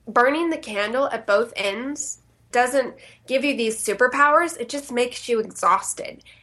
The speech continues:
And when you are running on empty, you aren't gonna be able to be productive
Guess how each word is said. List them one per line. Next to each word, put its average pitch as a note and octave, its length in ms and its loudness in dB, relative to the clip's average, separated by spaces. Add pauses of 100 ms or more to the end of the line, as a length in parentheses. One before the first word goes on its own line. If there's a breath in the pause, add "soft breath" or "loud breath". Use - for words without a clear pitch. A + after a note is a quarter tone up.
And A3+ 240 0
when A#3 240 4
you A3+ 160 -2
are C4 160 0
running A#3 480 0
on G3+ 240 -4
empty, E4 600 -6 (520)
you B3+ 560 -8
aren't A#3+ 300 4
gonna B3 160 -6
be A3+ 200 -6
able G#3 560 -4 (260 soft breath)
to A3+ 420 -4 (100)
be C4 180 -6
productive G#3 880 2